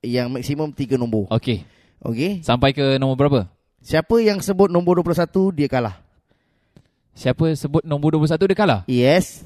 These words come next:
Speaker 2: Okey.
Speaker 1: Okey, contoh aku mula dulu.
Speaker 2: Okey, my bro.
Speaker 1: Satu, dua.
Speaker 2: Dua.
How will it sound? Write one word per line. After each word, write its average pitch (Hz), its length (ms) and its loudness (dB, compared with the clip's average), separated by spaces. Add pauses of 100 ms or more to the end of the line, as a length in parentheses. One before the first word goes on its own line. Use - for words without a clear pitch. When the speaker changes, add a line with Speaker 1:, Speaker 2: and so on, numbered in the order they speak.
Speaker 2:
Okey. 190 500 4 (280)
Speaker 1:
Okey, 139 340 0
contoh 143 240 -2
aku 135 160 -4
mula 135 220 0
dulu. 117 280 0
Speaker 2:
Okey, 208 760 2
my 220 160 2
bro. 240 380 4 (140)
Speaker 1:
Satu, 175 680 8 (100)
dua. - 80 -20
Speaker 2:
Dua. 220 300 10